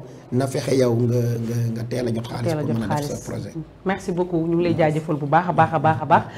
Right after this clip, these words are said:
Speaker 2: Mbokk téléspectateurs yi, nee naa leen Café Show Plus ñi lay demee saa su nekk rek. Nee naa leen lépp luñ fiy waxtaane njëriñ lay doon, jàngat lay doon. Ndaxte nee naa leen bu ngeen toogee ba jàkkaarloo ñun, bu ngeen fi jógee rek di ngeen am loo xamante ne di ngeen ko fi jëlee, loo xam ne dina leen amal njëriñ. Macha Allah, ñu ngi lay remercier bu baax a baax a baax.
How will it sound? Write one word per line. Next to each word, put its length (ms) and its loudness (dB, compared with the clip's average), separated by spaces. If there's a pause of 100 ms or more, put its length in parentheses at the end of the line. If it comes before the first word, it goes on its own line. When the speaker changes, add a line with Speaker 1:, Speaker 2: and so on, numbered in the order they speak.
(100)
Speaker 2:
Mbokk 200 2
téléspectateurs 560 0
yi, 60 2
nee 80 2
naa 120 4
leen 100 -2
Café 160 -8
Show 160 -4
Plus 240 -4
ñi 80 0
lay 100 2
demee 160 -2
saa 160 -2
su 120 -8
nekk 180 -6
rek. 140 -4
Nee 260 -4
naa 100 2
leen 140 -2
lépp 160 0
luñ 240 6
fiy 100 0
waxtaane 380 -2
njëriñ 240 2
lay 120 4
doon, 200 0
jàngat 280 0
lay 120 0
doon. 180 2 (240)
Ndaxte 220 -6
nee 80 2
naa 140 2
leen 140 -2
bu 100 -4
ngeen 160 -2
toogee 200 2
ba 140 0
jàkkaarloo 400 0
ñun, 120 0
bu 80 -2
ngeen 100 -2
fi 80 -8
jógee 180 0
rek 80 0
di 80 -4
ngeen 160 -4
am 160 -4
loo 80 0
xamante 300 -8
ne 80 -6
di 80 -6
ngeen 120 -2
ko 60 -10
fi 120 -8
jëlee, 260 6 (220)
loo 100 0
xam 100 -8
ne 80 -2
dina 140 2
leen 240 0
amal 160 0
njëriñ. 200 0
Macha 280 -2
Allah, 200 6 (240)
ñu 80 -2
ngi 60 4
lay 120 4
remercier 380 0
bu 80 -2
baax 220 0
a 40 -6
baax 180 -4
a 40 -6
baax. 180 0